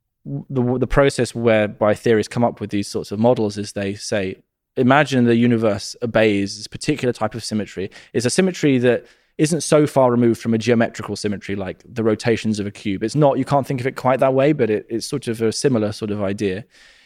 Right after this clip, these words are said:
And you say, "Okay, if the universe respects this symmetry,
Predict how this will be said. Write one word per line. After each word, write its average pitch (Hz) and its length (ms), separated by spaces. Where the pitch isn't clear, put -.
And 120 100
you 123 60
say, 123 180
"Okay, 104 280
if 107 80
the 135 80
universe 156 320
respects - 360
this 110 120
symmetry, 107 640